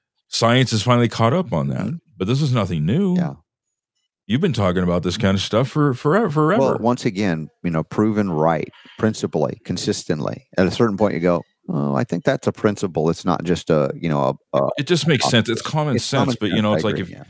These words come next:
Speaker 1: if you don't have a double-blind, placebo-controlled
Speaker 2: Mm-hmm.
Speaker 1: study that is proving it, then
Speaker 2: Yeah.
Speaker 1: you can't say that that's,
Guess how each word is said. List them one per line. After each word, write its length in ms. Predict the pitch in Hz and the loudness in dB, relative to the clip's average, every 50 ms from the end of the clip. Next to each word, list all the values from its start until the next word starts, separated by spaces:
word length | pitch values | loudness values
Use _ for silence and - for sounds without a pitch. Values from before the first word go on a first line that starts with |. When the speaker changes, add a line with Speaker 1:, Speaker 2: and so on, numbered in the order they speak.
| _ _ _ _ _ - | _ _ _ _ _ -2
Speaker 1:
if 160 | 135 120 123 | 0 2 2
you 100 | 131 123 | 0 2
don't 240 | 110 147 156 156 139 | 2 2 2 2 2
have 360 | 120 120 139 143 143 139 110 | 2 2 4 2 2 2 2
a 80 | 98 90 | 2 2
double-blind, 720 | 80 107 131 135 131 123 104 101 110 123 127 123 113 104 | 2 0 2 2 2 0 2 2 2 2 4 2 0 0
placebo-controlled 1400 | - 101 87 - - - 139 139 131 127 120 110 - - 101 98 - - - 101 113 127 123 123 120 117 113 98 - | -4 -6 -6 -6 -2 0 0 2 4 2 2 2 0 -2 -4 -4 -4 -2 0 2 4 4 4 4 4 4 2 0 -2
Speaker 2:
Mm-hmm. 160 | - 90 82 | -6 -8 -4
Speaker 1:
study 640 | 85 - - - - 135 143 135 127 123 117 117 113 | -4 -4 -2 0 0 0 2 2 2 2 2 2 2
that 180 | 101 107 104 98 | 2 0 0 0
is 100 | 95 - | -4 -6
proving 460 | - - - 302 294 214 156 120 113 | -4 -2 0 0 0 0 0 2 2
it, 160 | 120 120 - | 0 0 0
then 200 | - 110 110 110 | 0 0 0 2
Speaker 2:
Yeah. 60 | 110 110 | 2 0
Speaker 1:
you 60 | 110 | 0
can't 340 | 110 - 131 180 175 - - | 0 -2 -2 -2 -2 -2 -4
say 260 | - - 131 131 151 | -4 0 0 2 2
that 160 | 147 131 113 | 2 0 0
that's, 300 | 90 127 131 127 - - | 2 0 0 0 -2 -8